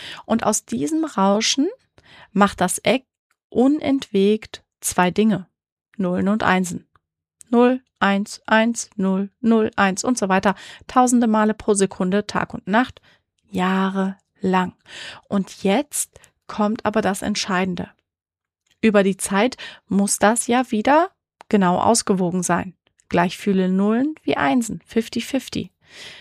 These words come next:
Das ist keine Meinung, sondern das ist eben Mathematik, wie bei einer Münze, die ihr millionenfach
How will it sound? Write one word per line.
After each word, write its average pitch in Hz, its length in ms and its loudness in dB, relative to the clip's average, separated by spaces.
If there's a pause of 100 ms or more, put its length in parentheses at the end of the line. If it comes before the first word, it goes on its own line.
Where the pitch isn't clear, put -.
(340)
Das 214 180 0
ist 233 120 -2
keine 208 220 2
Meinung, 214 380 2
sondern 196 220 0
das - 140 -4
ist - 140 -4
eben 208 380 0
Mathematik, 208 760 -4 (100)
wie 208 220 -2
bei 214 280 2
einer 185 240 -2
Münze, 240 600 0 (400)
die 220 140 0
ihr 220 160 2
millionenfach 190 880 0